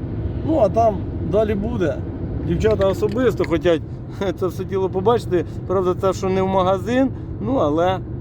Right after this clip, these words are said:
вони хочуть, е, рад-, вже дойти до кінця, правильно? Зібрали кошти і віддати ці кошти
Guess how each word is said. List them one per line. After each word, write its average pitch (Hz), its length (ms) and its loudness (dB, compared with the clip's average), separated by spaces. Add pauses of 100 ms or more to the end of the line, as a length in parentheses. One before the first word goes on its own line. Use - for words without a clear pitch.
(340)
вони 151 260 0
хочуть, 160 560 0
е, 139 180 0 (440)
рад-, 151 140 0
вже 151 160 0
дойти 170 300 2
до 165 120 0
кінця, 165 420 0
правильно? 151 460 2 (340)
Зібрали 165 420 2
кошти 214 520 0
і 196 300 -2
віддати 175 520 2
ці 160 140 -6
кошти 160 580 -2